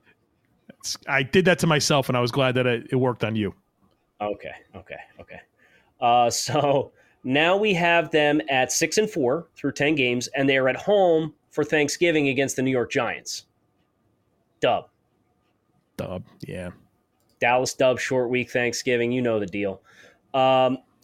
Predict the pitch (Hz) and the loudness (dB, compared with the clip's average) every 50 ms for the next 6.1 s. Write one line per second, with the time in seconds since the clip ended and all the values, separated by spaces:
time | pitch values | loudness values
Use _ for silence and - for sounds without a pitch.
0 | _ - 131 127 107 165 185 190 143 165 170 175 - - 160 156 - 151 151 156 | _ -4 -2 0 2 2 0 2 2 2 2 2 2 0 -2 0 2 2 2 2
1 | 151 - 156 143 135 127 - _ _ _ _ _ _ _ _ _ _ - - 143 | 0 0 0 0 0 -2 -6 _ _ _ _ _ _ _ _ _ _ -8 -6 -4
2 | 135 110 147 143 151 156 147 - - - 123 - - 131 143 147 143 143 131 127 | -2 2 2 4 4 4 2 0 -2 -6 -6 -6 -4 -2 -2 0 0 0 0 0
3 | 135 143 139 123 107 123 127 143 147 127 117 120 110 110 _ _ _ _ _ _ | 0 0 0 0 0 0 2 2 2 2 0 -2 -4 -8 _ _ _ _ _ _
4 | _ _ _ _ _ _ _ - 123 117 117 117 113 113 113 117 120 127 131 131 | _ _ _ _ _ _ _ -4 -2 0 2 2 2 2 2 0 0 -2 0 0
5 | 127 117 113 - - 165 170 170 165 160 160 147 143 - - 143 135 131 127 127 | 0 -2 -2 -4 0 2 4 4 4 4 2 2 0 0 -2 -2 -2 -2 -2 -2
6 | 117 | -4